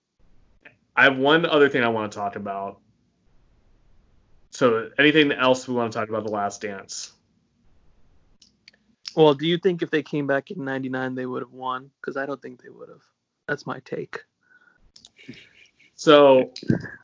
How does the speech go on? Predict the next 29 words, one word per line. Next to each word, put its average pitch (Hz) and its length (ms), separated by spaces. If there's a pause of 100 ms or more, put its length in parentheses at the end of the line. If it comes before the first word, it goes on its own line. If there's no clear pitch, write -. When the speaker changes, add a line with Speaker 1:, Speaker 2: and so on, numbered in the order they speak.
Speaker 1:
I - 220
think, 349 380 (1600)
I - 100
think - 280
Speaker 2:
Actually, 175 400
I 160 120
kinda 151 260
changed. 143 300
I 151 100
take 143 200
it 135 80
back. 127 260
Maybe 156 260
they 139 120
would 139 180
have. 143 240
<laughs> - 40 (880)
Speaker 1:
So, 151 280 (640)
so 156 220
it - 40
was 160 120
a 160 60
shortened 190 360
season, 131 240
so 147 80
it 139 40
was 127 80
a 135 60
lockout. 127 580